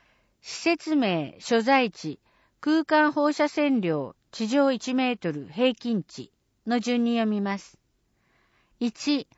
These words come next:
大島第五保育園、大島四の二十一の三の一零一、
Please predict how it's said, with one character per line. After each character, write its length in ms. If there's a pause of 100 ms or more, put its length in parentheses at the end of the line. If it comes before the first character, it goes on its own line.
(260)
大 240
島 380
第 280
五 180
保 180
育 220
園、 260 (300)
大 200
島 380 (300)
四 300
の 120
二 200
十 240
一 280
の 160
三 340
の 160
一 300
零 240
一、 400